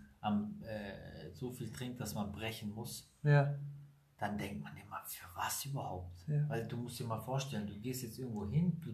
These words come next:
Speaker 1: trinkst, du machst dich so kaputt, dass du brechen musst, dann am nächsten Tag Kopfschmerzen hast. Für was überhaupt?
Speaker 2: Mhm.
Speaker 1: Für diese, für diese halbe Stunde, in der du grad diesen Push hast, dieser
Speaker 2: Mhm.
Speaker 1: angetrunkene Push, der,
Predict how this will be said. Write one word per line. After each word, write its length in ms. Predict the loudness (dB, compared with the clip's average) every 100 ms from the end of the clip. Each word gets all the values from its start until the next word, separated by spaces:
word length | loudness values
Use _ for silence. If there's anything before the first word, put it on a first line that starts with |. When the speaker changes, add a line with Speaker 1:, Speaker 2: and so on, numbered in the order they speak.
| -8
Speaker 1:
trinkst, 480 | 0 2 4 2 -2
du 80 | -4
machst 240 | -4 -4
dich 100 | -8
so 220 | -2 0
kaputt, 520 | 2 0 0 -2 0 -2
dass 140 | -4
du 120 | -6 -12 -14
brechen 480 | -4 2 2 4 4
musst, 320 | 6 4 0 -6 -14 -20 _ _ _
dann 120 | -4
am 140 | -4 -4
nächsten 260 | -6 -8
Tag 220 | -6 -6 -4
Kopfschmerzen 720 | -4 -2 0 4 4 4 2
hast. 240 | 2 0
Für 160 | -4 -2
was 320 | 0 0 -2
überhaupt? 600 | 0 0 -2 -8 -12 6
Speaker 2:
Mhm. 260 | 8 10 8 6 -4 -8 -12 -10
Speaker 1:
Für 160 | 0 2
diese, 420 | 4 2 2 0 -4 -16 _ _ _ _ -20
für 180 | -6 0
diese 420 | 6 6 8 6
halbe 240 | 6 6 4
Stunde, 420 | 4 4 6 4
in 100 | 2
der 160 | 2 0
du 140 | -2
grad 320 | 0 -2 -2
diesen 260 | -4 -4 -2
Push 300 | 2 2 4
hast, 380 | 0 -2 -6 -6
dieser 240 | -4 4
Speaker 2:
Mhm. 80 | 8
Speaker 1:
angetrunkene 640 | 10 8 6 0 -2 -4
Push, 440 | -6 -6 -6 -6 -6
der, 300 | -6 -6